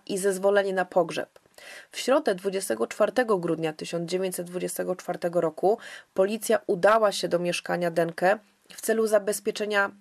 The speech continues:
mm, jego mienia. E, ponieważ, tak jak wspominałam, Denke nie był o nic oficjalnie oskarżony, nie była to więc kwestia, mm, rewizji,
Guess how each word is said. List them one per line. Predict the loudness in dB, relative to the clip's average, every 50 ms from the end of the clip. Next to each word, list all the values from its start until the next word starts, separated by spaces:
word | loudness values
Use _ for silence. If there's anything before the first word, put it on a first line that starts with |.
| _ _ -12
mm, | -10 -8 -6 -6 -6 -2
jego | -2 0 0 0 0
mienia. | 2 2 2 2 2 2 0 -2 -2 _ _ -20 -20 -18 -18 -18 -18 -18 -8
E, | -2 0 0 0
ponieważ, | 2 0 2 2 4 4 4 4 2 0 _ _
tak | -2 0 0
jak | 0 -2
wspominałam, | -4 -8 -10 -8 -6 -4 -2 0 2 2 2 2 0 -2 -4 -8 -12 -18 -20 -16 -6
Denke | 0 2 2 2 2 0 -2 -2
nie | 0 2 2 2 4
był | 4 2 0 0
o | 0 0
nic | 0 0 -2 -4 -8
oficjalnie | -14 -12 -10 -8 -8 -2 0 0 0 0 0 -2
oskarżony, | -2 -4 -4 -2 -2 -2 0 0 0 0 2 2 2 0 0 -4 -10 -20 -20 -12 _
nie | -2 0 2 4
była | 4 6 6 4 4
to | 2 0 0
więc | 2 2 2 2 0 -2 -6 -6 -8 -8
kwestia, | _ -12 -2 0 0 0 0 -2 0 2 4 4 4 2 0 -2 -6 -8
mm, | -8 -6 -6 -6 -8 -6 -4 0
rewizji, | 2 2 2 2 2 0 0 0 0 -2 -2 -4